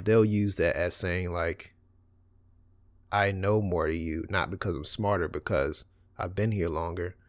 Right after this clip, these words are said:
which makes sense. But sometimes you'll talk to somebody that's older than you, and they'll tell you some advice about something that's, that you know deep down in your gut is just horrible advice.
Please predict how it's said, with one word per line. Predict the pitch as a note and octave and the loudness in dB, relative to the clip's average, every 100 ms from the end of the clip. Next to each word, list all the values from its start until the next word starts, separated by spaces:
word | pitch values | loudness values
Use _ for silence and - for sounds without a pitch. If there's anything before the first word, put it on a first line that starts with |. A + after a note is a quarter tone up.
| - - | -20 -4
which | D#3+ D#3 | -2 2
makes | C#3+ A#2 | 2 2
sense. | F#2+ F#2+ A2 - | 0 0 -2 -6
But | A2+ G#2 G2+ - _ _ _ _ | 0 2 2 -2 _ _ _ _
sometimes | - B2 B2 A#2+ A2+ G#2+ G#2 G#2+ - _ _ _ _ | -2 0 2 2 2 0 -2 -6 -14 _ _ _ _
you'll | G2+ B2 | 0 2
talk | A2+ B2 G2 | 2 2 0
to | G2+ | 0
somebody | - G#2+ G2 F#2 | -4 -2 0 0
that's | F2 | 0
older | G#2 A2 | 0 0
than | G2 | 0
you, | F2+ E2+ - _ _ _ _ _ _ _ | -2 -4 -8 _ _ _ _ _ _ _
and | - F#2 | -8 -2
they'll | G#2 G2 | 0 0
tell | - G#2 F#2+ | -2 0 2
you | F#2+ E2+ E2+ F2+ - _ _ _ _ _ _ _ _ | 2 0 -4 -8 -16 _ _ _ _ _ _ _ _
some | - G2+ | -6 -4
advice | F#2 A2 A2+ | 2 2 2
about | - E2 - | 0 -2 0
something | F#2 - D#2+ | -4 -6 -2
that's, | D#2+ - - - _ _ _ _ _ _ - | -2 -2 -6 -18 _ _ _ _ _ _ -6
that | A2 | 0
you | C3 | 2
know | A#2 A#2+ A#2 G2+ F#2+ | 2 4 4 4 2
deep | G2 A#2 G#2+ - | 2 2 0 0
down | G#2+ G2+ | 0 0
in | G2 | 0
your | D2+ | -2
gut | E2 F#2+ F2 - | -2 0 0 -2
is | - | -6
just | D2 | -6
horrible | - G#2 F2+ D2 | -2 0 0 0
advice. | D2 C#2 C2+ - - | -2 0 -2 -4 -10